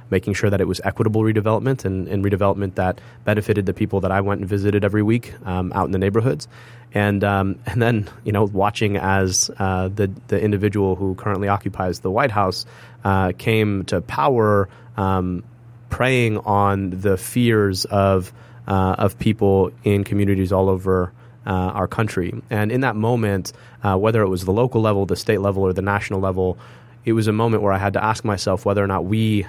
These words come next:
uh, as a society, were on the right track, um,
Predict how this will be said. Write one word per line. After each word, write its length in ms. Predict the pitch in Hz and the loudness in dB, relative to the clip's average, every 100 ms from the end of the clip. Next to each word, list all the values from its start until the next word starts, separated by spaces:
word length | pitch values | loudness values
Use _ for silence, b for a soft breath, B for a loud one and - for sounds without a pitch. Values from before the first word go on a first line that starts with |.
| - | -8
uh, 260 | 107 92 92 | -6 -4 -4
as 220 | 104 104 | -2 -2
a 60 | 95 | -2
society, 640 | - 95 - 104 104 101 | -6 -4 0 0 2 0
were 120 | 95 95 | -2 -2
on 120 | 95 | -2
the 80 | 95 | -2
right 180 | 90 | -4
track, 420 | - 110 123 - - B B - | -2 -2 -2 -4 -12 B B -4
um, 360 | 104 98 95 | 0 0 -2